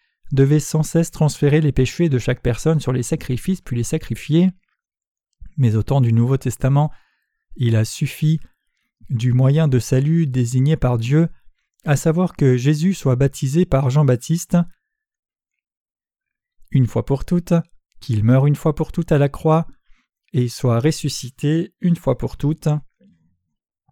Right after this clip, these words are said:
Les gens pouvaient recevoir la rémission des péchés dans le Nouveau Testament par la foi au ministère de Jésus-Christ,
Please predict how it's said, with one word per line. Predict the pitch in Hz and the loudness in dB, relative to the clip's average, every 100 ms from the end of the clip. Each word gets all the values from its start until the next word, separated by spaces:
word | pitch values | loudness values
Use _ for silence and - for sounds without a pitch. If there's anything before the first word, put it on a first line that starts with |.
| _ _ - _ _ _ _ - | _ _ -20 _ _ _ _ -4
Les | 120 110 | 0 2
gens | 123 | 2
pouvaient | 127 131 120 120 | 0 0 0 2
recevoir | 120 - 127 135 139 | 0 0 0 2 2
la | 117 | 2
rémission | 117 123 117 - 139 | 4 2 2 -2 0
des | 123 | 0
péchés | 127 123 - 151 | 0 -2 0 2
dans | 120 | 4
le | 113 | 4
Nouveau | 123 147 151 | 4 2 0
Testament | 139 131 - 143 175 | 0 -2 0 2 0
par | 165 139 135 | 0 0 2
la | 131 | 0
foi | - 160 170 | -2 0 2
au | 147 | 2
ministère | 139 147 143 - 165 | 2 2 0 -2 0
de | 131 | 0
Jésus-Christ, | 120 156 135 - 180 196 | 0 -2 -2 -4 -2 -2